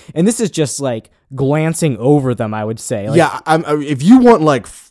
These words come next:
Speaker 2: w-, 'cause we could absolutely do an episode individually about each person we cover.
Speaker 1: Yeah.
Speaker 2: Um, which, that's probably gonna be a Patreon episode at some point because this was just so much fun.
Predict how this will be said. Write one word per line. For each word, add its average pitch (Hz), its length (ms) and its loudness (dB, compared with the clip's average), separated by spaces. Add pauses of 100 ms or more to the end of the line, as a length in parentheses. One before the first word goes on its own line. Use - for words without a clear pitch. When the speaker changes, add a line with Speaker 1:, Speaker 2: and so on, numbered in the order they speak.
(120)
Speaker 2:
w-, 180 200 -10
'cause 165 180 -2
we 233 120 4
could 240 240 0
absolutely 139 640 0
do 139 320 2
an 139 80 0
episode 127 460 -2
individually 135 720 -2
about 120 400 -4
each 131 200 -6
person 120 360 -6
we 120 100 -4
cover. 135 420 -6 (160)
Speaker 1:
Yeah. 113 180 -10 (260)
Speaker 2:
Um, 117 420 -2
which, 131 480 -4 (320)
that's 139 260 -4
probably 147 320 0
gonna 139 120 2
be 135 80 2
a 117 40 0
Patreon 113 360 -2
episode 95 300 -4
at 87 80 -10
some 92 160 -6
point 95 340 -8
because 101 440 -6
this 127 200 -2
was 131 100 -4
just 120 220 -8
so 120 140 0
much 113 200 -2
fun. 95 240 -8